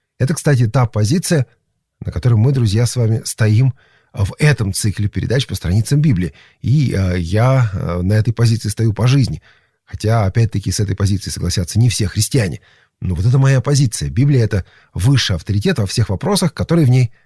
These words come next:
э, затронуты. Так вот, в Библии, продолжает этот пастор, брак — это союз мужчины и женщины. Можно уточнить также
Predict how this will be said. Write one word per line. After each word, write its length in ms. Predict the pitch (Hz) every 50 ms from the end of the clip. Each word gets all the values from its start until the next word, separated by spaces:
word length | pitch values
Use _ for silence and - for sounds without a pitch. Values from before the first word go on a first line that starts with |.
| _ _ _ _ -
э, 220 | - 90 - -
затронуты. 520 | 101 120 - 127 120 98 76 - - - _ _ _ _ _ _ _ _ _ _ _ - - _ -
Так 160 | 147 139 -
вот, 320 | 220 262 202 117 - - _ - _ _ _ _ _ _ _ _ _ _ _ _ _ _ _ _ -
в 100 | 101 101 90
Библии, 380 | 139 240 285 247 240 190 131
продолжает 500 | - - 104 113 127 117 107 113 101 -
этот 240 | 101 95 98 90 -
пастор, 500 | - 92 82 - - - - - - _ _ _ _ _ _ _ _ _ _ -
брак — 720 | 123 110 101 139 165 196 220 233 - - - - - _ _ _ _ _ _ _ _ _ _ _ -
это 220 | 151 147 - 139
союз 460 | 123 - - 135 139 185 208 165 - -
мужчины 720 | - 123 135 151 131 - - - - 175 190 185 175 170
и 180 | 185 - - 135
женщины. 760 | 113 104 127 139 139 123 - - - 92 71 - - - _ _ _ _ _ _ _ _ _ _ _ _ _ _ _ _ _ _ _ _ _ _ _ _ -
Можно 280 | - - 120 107 101
уточнить 420 | 87 - - - - - 135 127 -
также 380 | 107 104 110 101 117 120 107